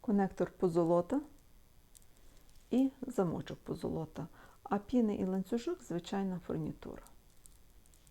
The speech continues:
І ще залишалися намистини. Додавши фурнітуру, і ще був такий кулончик, я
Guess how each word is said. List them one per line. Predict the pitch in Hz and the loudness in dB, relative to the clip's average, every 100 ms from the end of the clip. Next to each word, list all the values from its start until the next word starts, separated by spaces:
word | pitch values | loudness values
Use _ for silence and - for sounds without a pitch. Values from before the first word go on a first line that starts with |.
| - - - - - - - - - - - - - - - - - - - - - - - - - - - - - - - - - - - - | -20 -20 -20 -20 -20 -20 -20 -20 -20 -20 -20 -20 -20 -20 -20 -20 -20 -20 -20 -16 -16 -16 -20 -20 -20 -20 -20 -20 -20 -20 -20 -20 -20 -18 -8 0
І | 240 | 4
ще | 247 | 6
залишалися | 208 202 196 190 180 - 185 | 8 6 6 4 4 2 0
намистини. | 190 214 - 330 392 320 - - - - - - - - - - - - - - - - - - - - - - - - - - - - - | 2 2 4 4 4 0 -4 -12 -16 -18 -18 -18 -16 -14 -14 -16 -20 -20 -20 -20 -20 -20 -20 -20 -20 -20 -20 -20 -20 -20 -20 -20 -20 -14 0
Додавши | 220 214 208 - | 6 8 8 6
фурнітуру, | 208 - 185 190 - 285 311 277 | -4 -2 0 0 2 4 6 4
і | - | 2
ще | - | 0
був | 190 185 | 2 2
такий | 185 180 180 175 - - - - - - | 0 0 -2 -2 -10 -20 -20 -20 -20 -2
кулончик, | - 208 254 302 277 233 | 6 8 8 6 2 0
я | 208 196 | 0 0